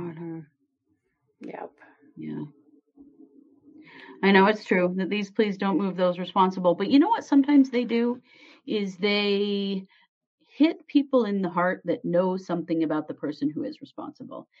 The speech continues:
Speaker 2: It's those
Speaker 1: Mm-hmm.
Speaker 2: people in the periphery that know or have a suspicion about a friend or family member, that
Speaker 1: Mm-hmm.
Speaker 2: sometimes a plea like that gets to them.
Speaker 1: Yep.
Speaker 2: I hope they get some closure. I mean, yeah,
Speaker 1: Yep.
Speaker 2: what did we just say about intuition?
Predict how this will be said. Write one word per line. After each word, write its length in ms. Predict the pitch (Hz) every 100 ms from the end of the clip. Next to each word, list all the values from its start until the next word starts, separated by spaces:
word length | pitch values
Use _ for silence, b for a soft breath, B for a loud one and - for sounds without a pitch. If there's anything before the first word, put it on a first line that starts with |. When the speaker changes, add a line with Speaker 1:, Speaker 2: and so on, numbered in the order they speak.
| b b
Speaker 2:
It's 180 | - 170
those 300 | 180 175 175
Speaker 1:
Mm-hmm. 80 | 156
Speaker 2:
people 320 | 156 240 226
in 80 | 196
the 60 | 180 - -
periphery 640 | 170 170 165 156 131 131 139
that 140 | -
know 640 | 170 165 170 165 165 165 - b b
or 100 | 160
have 280 | 175 180 175
a 60 | 170
suspicion 800 | - 175 - 180 170 - 175 175 160
about 280 | 160 151
a 60 | 156
friend 280 | - 160 165
or 60 | 156
family 360 | 147 143 170
member, 400 | 196 220 233 277 269 b b _
that 80 | -
Speaker 1:
Mm-hmm. 60 |
Speaker 2:
sometimes 440 | 185 196 175 208 190
a 60 |
plea 220 | 165 180 175
like 200 | 160 156
that 200 | 165 160
gets 220 | 175 -
to 120 | -
them. 540 | 156 127 147 226 247 254 _ _ _ _ -
Speaker 1:
Yep. 280 | 170 156 -
Speaker 2:
I 120 | 214
hope 300 | 180 143 135
they 120 | 143
get 220 | - - -
some 300 | - 156 151
closure. 640 | _ - 151 156 147 147 -
I 80 | 156
mean, 520 | 160 156 156 151 156 _ _ _ _ _ _ _ _ _
yeah, 120 | 190
Speaker 1:
Yep. 60 | 165
Speaker 2:
what 160 | 226 269
did 140 | 277
we 100 | 220
just 200 | 208 202
say 140 | 190
about 220 | 185 180 165
intuition? 580 | 160 - 151 - -